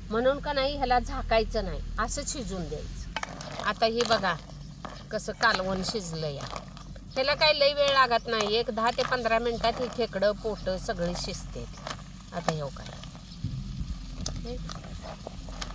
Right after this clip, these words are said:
नांग व्यवस्थित शिजले, आता बारीक मोठं. आता कधी तर आपल्याला कणकणी येत्या,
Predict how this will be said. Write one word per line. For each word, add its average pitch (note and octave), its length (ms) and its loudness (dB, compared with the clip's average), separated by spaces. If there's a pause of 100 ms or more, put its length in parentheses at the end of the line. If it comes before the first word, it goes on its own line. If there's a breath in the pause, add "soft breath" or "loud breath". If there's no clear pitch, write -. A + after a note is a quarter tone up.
(360)
नांग G3 240 2
व्यवस्थित F3+ 580 -2
शिजले, D#3+ 340 -4
आता D#3 180 -2
बारीक D3+ 640 -2
मोठं. D3 520 -4 (4000)
आता A3+ 260 4
कधी B3+ 280 2
तर B3+ 120 0
आपल्याला A#3 480 4
कणकणी A3+ 540 2
येत्या, D#3 540 -2